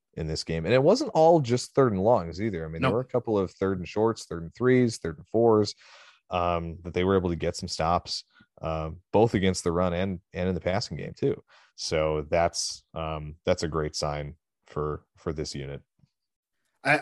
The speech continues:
Speaker 2: I was really paying attention to, like, down and distance and personnel in this game just because I was, like, very cognizant of the Kevin King in dime type of thing, and I wanted to kinda touch on that. So I, I w-, they really do draw a line, like, second and five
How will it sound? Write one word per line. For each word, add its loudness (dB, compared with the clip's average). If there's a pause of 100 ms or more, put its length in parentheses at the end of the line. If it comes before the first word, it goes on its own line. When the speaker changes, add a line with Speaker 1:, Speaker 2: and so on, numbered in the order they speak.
Speaker 2:
I 6
was 0
really 4
paying -2
attention -6
to, -4
like, -6
down -2
and -6
distance -8
and -14
personnel -10
in -4
this -8
game -6
just -8
because -8
I -8
was, -12
like, -20 (720)
very 0
cognizant -4
of -4
the -2
Kevin -4
King -6
in -2
dime -6 (160)
type -4
of -10
thing, -4
and -6
I -4
wanted -2
to -8 (440)
kinda 0
touch -2
on -2
that. 0 (400)
So 6
I, 2
I 2 (160)
w-, -2
they 2
really 0
do -4
draw -2
a -2
line, -6
like, -14
second -2
and -4
five -2